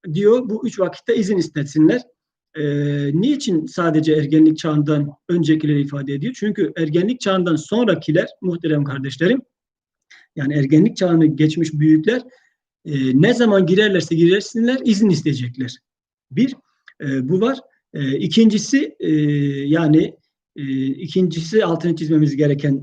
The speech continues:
yerde, e, yanınıza girip çıkan kişiler, e, elin yedi yabancısı değil. Kim bunlar? Birbirinizle iç içe olduğunuz kimselerdir. Çocuklarınızdır, hizmetçilerinizdir. Onun için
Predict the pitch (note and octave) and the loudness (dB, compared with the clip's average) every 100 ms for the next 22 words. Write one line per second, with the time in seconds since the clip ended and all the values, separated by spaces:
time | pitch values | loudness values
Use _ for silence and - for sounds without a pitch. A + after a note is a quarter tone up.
0 | D#3+ D3+ G3+ F3 G#3+ C4 - _ - - | -2 2 2 2 2 0 -6 _ -20 -20
1 | - D#3 C#3+ C#3+ F#3 G#3+ A3 G#3 A3+ D#3 | -10 -6 -2 2 4 4 2 2 0 2
2 | A#3 B3 - G#3 A3+ G3 D3+ - _ _ | 0 0 -2 0 2 2 0 -4 _ _
3 | _ _ _ _ - F#3 - F#3 C4 C4 | _ _ _ _ -10 -8 -2 0 0 -4
4 | _ _ _ _ - D3 D3+ D#3+ F#3+ F#3+ | _ _ _ _ -12 -4 -4 -4 0 2
5 | G#3+ G3 F3 F3+ F3 G#3 F3+ E3+ E3 - | 2 2 0 2 2 2 4 2 0 0
6 | G3+ E3+ - A3+ F#3 E3+ G3+ C4 - _ | 4 4 6 2 4 4 2 -2 -10 _
7 | _ - F3 A#3+ F3+ G3 A3 G3 F#3+ - | _ -4 0 2 2 2 2 2 0 -2
8 | - F#3+ F#3 F3+ B3+ - G3 F#3+ F3 C#3 | -4 0 0 0 -4 -4 -6 -4 -2 -4
9 | D3+ - _ - F3 D#3 D3+ C#3+ C3+ B2 | -8 -20 _ -4 -2 -2 -4 -4 -4 -6
10 | - E3+ F3 G#3 G3+ F3+ E3+ E3 B2+ B2+ | -8 -6 -4 -4 -4 0 4 4 4 0
11 | - _ _ _ _ D#3 A#3 C4+ B3+ C4+ | -6 _ _ _ _ -4 2 2 4 2
12 | C4 | 0